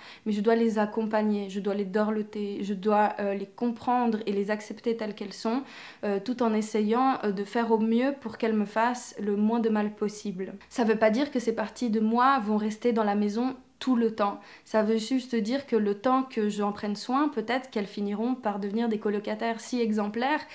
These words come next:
et qu'elles seront même positives dans ma vie que je finirai par ne même plus les considérer comme des fantômes, mais juste comme des, justement des colocataires.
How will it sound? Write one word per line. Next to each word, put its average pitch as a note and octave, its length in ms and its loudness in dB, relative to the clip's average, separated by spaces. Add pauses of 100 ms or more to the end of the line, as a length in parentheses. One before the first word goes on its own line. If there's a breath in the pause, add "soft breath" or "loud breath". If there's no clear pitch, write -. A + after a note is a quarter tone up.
(260 loud breath)
et G#3+ 280 2
qu'elles G#3+ 180 -2
seront G#3 260 0
même A3+ 380 4
positives A#3 520 0
dans G#3 100 2
ma G3 160 -4
vie A#3 240 -2 (320 loud breath)
que B3 260 6
je A3 100 0
finirai G#3+ 400 0
par A3+ 180 0
ne G#3+ 100 4
même A3+ 180 2
plus C4 160 0
les A#3 100 0
considérer G#3+ 460 -2
comme G#3+ 160 -2
des G3+ 100 -2
fantômes, G#3+ 400 0
mais A3 140 2
juste G#3 280 -6
comme G#3+ 220 -2
des, G#3+ 380 0
justement G#3+ 320 -2
des B3 80 0
colocataires. A3 560 -4